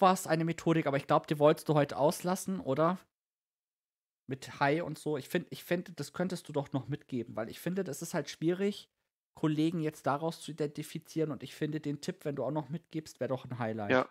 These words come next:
Speaker 2: okay.
Speaker 1: Ja, machst du's? Saugeil. Warte mal, ich wollte eigentlich wissen, liebe Leute, äh, die Umfrage, was habt ihr gesagt? Würdet ihr sagen, das jetzt bin ich gespannt.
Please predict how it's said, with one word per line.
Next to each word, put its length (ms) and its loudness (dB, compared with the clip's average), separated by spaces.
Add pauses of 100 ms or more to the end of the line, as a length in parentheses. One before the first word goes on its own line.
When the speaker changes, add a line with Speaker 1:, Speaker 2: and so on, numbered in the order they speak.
(580)
Speaker 2:
okay. 420 0 (280)
Speaker 1:
Ja, 300 6 (100)
machst 260 4
du's? 400 2 (400)
Saugeil. 400 8 (120)
Warte 220 6
mal, 160 6
ich 120 -4
wollte 180 6
eigentlich 240 0
wissen, 240 2
liebe 160 0
Leute, 420 8
äh, 220 6
die 100 -2
Umfrage, 680 4
was 120 -2
habt 160 -6
ihr 60 -2
gesagt? 560 4
Würdet 220 2
ihr 80 -2
sagen, 320 4
das 140 -4
jetzt 140 -8
bin 80 2
ich 120 0
gespannt. 420 0